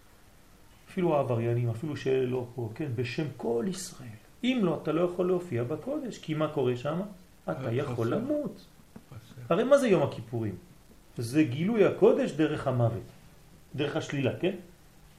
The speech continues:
Speaker 1: כי, כי מה זה יום הכיפורים? לא, לא, לא, לא, לא.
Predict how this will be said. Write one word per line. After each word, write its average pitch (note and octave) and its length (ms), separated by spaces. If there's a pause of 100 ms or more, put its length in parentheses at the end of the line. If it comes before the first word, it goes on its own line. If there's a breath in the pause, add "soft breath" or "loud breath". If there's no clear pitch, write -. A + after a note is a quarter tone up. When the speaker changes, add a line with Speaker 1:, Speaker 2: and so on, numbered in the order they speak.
(1000)
Speaker 1:
כי, A#2+ 160
כי B2+ 100
מה C#3+ 140
זה C#3+ 80
יום B2 160
הכיפורים? A#2+ 440 (380)
לא, C3 340
לא, C3+ 440
לא, B2+ 360
לא, B2+ 380
לא. C#3+ 260